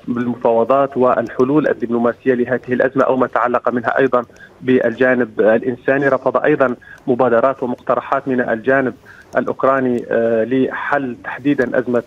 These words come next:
ماريوبول. عدة مرات أطلقت الحكومة الأوكرانية مبادرات وأعلنت نيتها أنها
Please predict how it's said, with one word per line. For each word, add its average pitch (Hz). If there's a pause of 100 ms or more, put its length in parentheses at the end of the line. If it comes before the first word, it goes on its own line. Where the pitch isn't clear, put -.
ماريوبول. 120
عدة 123
مرات 123 (400)
أطلقت 135
الحكومة 123
الأوكرانية 120
مبادرات 120
وأعلنت 123
نيتها 127
أنها 123